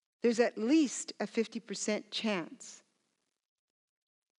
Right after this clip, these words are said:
that you're not gonna stay married till death do you part.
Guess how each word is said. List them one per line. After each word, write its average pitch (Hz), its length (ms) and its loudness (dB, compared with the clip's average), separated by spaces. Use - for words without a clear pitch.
that 202 120 0
you're 220 160 -2
not 190 240 -2
gonna 190 180 -6
stay 190 280 -4
married 190 420 -4
till 175 160 -6
death 165 340 -6
do 180 100 -12
you 165 160 -10
part. 185 360 -10